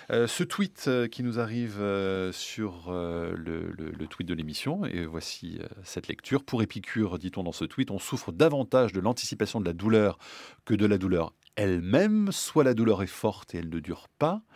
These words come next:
soit elle dure et elle est supportable et filature. Voilà, c'est son nom sur Twitter. J'aimerais savoir ce que vous en pensez.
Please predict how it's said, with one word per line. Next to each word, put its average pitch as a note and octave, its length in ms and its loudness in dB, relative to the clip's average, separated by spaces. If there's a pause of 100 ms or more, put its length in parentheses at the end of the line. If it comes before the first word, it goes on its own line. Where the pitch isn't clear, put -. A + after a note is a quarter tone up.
(300)
soit - 240 2
elle F#2+ 140 0
dure E3 460 0
et G2 120 -2
elle F#2+ 40 0
est G2+ 60 0
supportable G2+ 1080 -2 (140)
et G#2+ 240 -4
filature. C3+ 560 0
Voilà, D#2+ 160 -4
c'est - 140 -12
son G2+ 120 -8
nom F#2+ 120 -4
sur - 140 -12
Twitter. B2 300 -2
J'aimerais G#2+ 160 0
savoir C#3 220 -2
ce - 60 -10
que G#2 60 -4
vous G2 120 -6
en C3+ 100 0
pensez. F2+ 480 -4